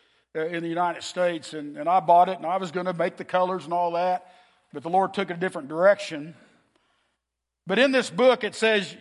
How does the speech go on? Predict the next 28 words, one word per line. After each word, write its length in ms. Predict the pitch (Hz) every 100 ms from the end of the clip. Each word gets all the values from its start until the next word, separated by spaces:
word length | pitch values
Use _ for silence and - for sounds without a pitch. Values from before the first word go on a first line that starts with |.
| _
you, 360 | 185 226 214 190 - _ -
and, 180 | 196 208
and 340 | 190 202 202
this 180 | 226 180
is 80 | -
talking 280 | 214 196
about 280 | 180 165 - 214
earthly 340 | 220 220 160
things, 340 | 156 160 160
and 140 | 156 160
I've 180 | 214 -
switched 380 | 190 196 -
them 200 | 190 175 - _ _ _ _
to 100 | -
heavenly 400 | 151 202 180 170
fa-, 300 | 143 160 156 -
things. 320 | 165 156 143
So 100 | 160
my 240 | 170 247
interpretation 920 | 226 190 170 165 175 185 - 175 165 - _ _ _ _
is 240 | 151 147 127
the, 260 | 147 139 151 147
toward 220 | 175 160
the 80 | 139
Father. 520 | 170 160 143 135 120 _ _ _ _ _ _ _ _ _ -
You 120 | 175
need 220 | 202 240 196
love. 480 | 220 247 190 180